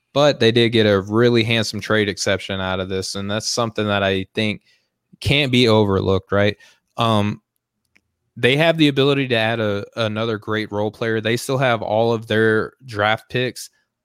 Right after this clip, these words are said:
plus assets like Robert Williams, Romeo Langford, Grant Williams, Carson Edwards,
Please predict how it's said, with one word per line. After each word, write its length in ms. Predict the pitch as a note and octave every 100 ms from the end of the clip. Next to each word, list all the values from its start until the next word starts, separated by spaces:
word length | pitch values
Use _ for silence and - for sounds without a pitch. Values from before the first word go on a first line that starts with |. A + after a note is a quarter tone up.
| -
plus 340 | A#2+ B2+ A#2
assets 460 | A2+ A2+ A2 A#2+ A2
like 160 | G2+
Robert 400 | G2 G2 G#2+ G#2
Williams, 540 | G2 G#2+ A2 G#2+ G2+ F#2
Romeo 400 | G2+ G#2+ G#2 G2+
Langford, 480 | G2+ G2+ G2 F#2+ G2
Grant 320 | G2+ G#2+ F#2+
Williams, 380 | G2+ G2+ F#2 -
Carson 460 | - G#2+ - F#2+
Edwards, 480 | G2 G2+ G2 F#2+ -